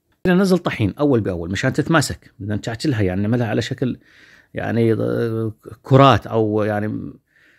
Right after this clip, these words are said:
حبات كبيرة. نضيف لها طبعا طحين مشان تتماسك. بدنا ننزلها يعني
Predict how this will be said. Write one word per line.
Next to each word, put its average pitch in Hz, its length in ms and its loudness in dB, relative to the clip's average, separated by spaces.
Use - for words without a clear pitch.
حبات 123 420 4
كبيرة. 127 480 4
نضيف 113 220 -2
لها 131 140 2
طبعا 117 260 -2
طحين 107 280 -2
مشان 101 220 -2
تتماسك. 131 680 -4
بدنا 104 160 -4
ننزلها 127 380 0
يعني 113 320 0